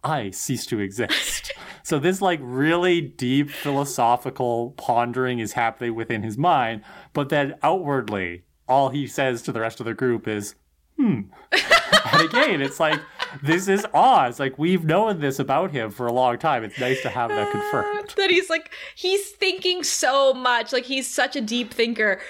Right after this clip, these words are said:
Speaker 2: but he doesn't say anything. And <laughs> then there's Cordy,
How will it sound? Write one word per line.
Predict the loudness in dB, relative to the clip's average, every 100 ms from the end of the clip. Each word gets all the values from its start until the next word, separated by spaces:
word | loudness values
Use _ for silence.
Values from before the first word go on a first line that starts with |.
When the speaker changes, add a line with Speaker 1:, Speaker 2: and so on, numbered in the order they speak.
| -16 -14 -2
Speaker 2:
but | 0
he | 2
doesn't | 0 2 2 2 -2 -4
say | -2 2 2
anything. | 2 0 -2 0 -2 -4 -2
And | -2 0 -4 -4 -4 -4 -4
<laughs> | -8 -10 -4 -2
then | 0
there's | 0 0
Cordy, | 2 2 2 -2